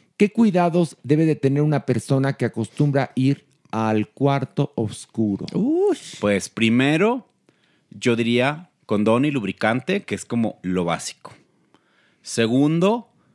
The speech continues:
Speaker 2: pues creo que aquí un factor importante es la profilaxis preexposición, la prep, doxiprep, lo habíamos hablado antes en el, en otros podcasts, tener como un tratamiento por doxiciclina, que lo pides eso a tu,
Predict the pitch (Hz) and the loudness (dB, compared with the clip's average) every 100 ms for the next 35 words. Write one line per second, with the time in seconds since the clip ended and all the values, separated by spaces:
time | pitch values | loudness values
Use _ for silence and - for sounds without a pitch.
0 | _ - 98 90 - 98 107 113 131 127 | _ -2 -2 -2 -4 0 0 0 -2 -2
1 | 120 110 - 104 117 - 113 110 107 113 | -4 -4 -4 -6 -6 -4 -6 -6 -8 -8
2 | 113 104 - 113 - 104 - 101 101 - | -6 -8 -8 -8 -4 -6 -6 -6 -6 -6
3 | 104 98 98 92 90 - 107 - 85 - | -6 -6 -4 -4 -4 -8 -10 -8 -10 -10
4 | - 98 113 160 - 92 - 135 196 - | -14 -12 -6 -6 -4 -6 -4 -4 -6 -10
5 | - _ _ _ _ _ - 110 113 - | -18 _ _ _ _ _ -2 0 0 -2
6 | - 101 - 110 226 - - _ - 104 | -4 -2 2 0 0 -8 -12 _ 0 0
7 | 101 107 113 104 101 98 95 104 180 165 | 0 0 0 0 0 0 0 -2 -4 -4
8 | 113 101 104 107 113 - 139 135 - 160 | -4 -4 -4 -4 -6 -6 -6 -6 -6 -8
9 | - - - - - 107 113 113 - 127 | -8 -20 -20 -16 -2 2 4 2 2 0
10 | 117 110 113 113 117 117 120 113 110 110 | 2 0 0 -2 0 0 0 0 0 -2
11 | 120 113 113 107 117 - 151 - - 113 | -6 -2 -4 -2 -6 -6 -10 -8 -6 -4
12 | 123 147 - 101 90 - 208 175 131 95 | -6 -6 0 2 2 2 2 2 0 -6
13 | 80 - 87 - 98 90 - 151 180 | -6 -4 -6 -4 -4 -4 0 0 2